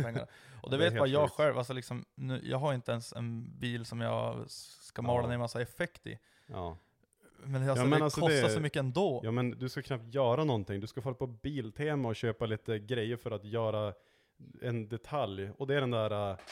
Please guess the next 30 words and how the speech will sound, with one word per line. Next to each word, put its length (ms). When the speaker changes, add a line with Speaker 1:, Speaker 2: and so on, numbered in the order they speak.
Speaker 2:
obligatoriska 720
tusenlappen 1120
som 180
springer 400
Speaker 1:
<laughs> 0
Speaker 2:
iväg. 300
Speaker 1:
Ja. 60
Speaker 2:
Om 160
du 100
ska 100
typ 160
fara, 280
"Ja, 80
jag 100
ska 100
köpa 280
några 400
koner, 440
några 360
spöjar 440
sådär. 400
Och 100
lite, 240
ja, 80
men 120
något 100
sånt 160
där. 180
Bara, 220
oj, 300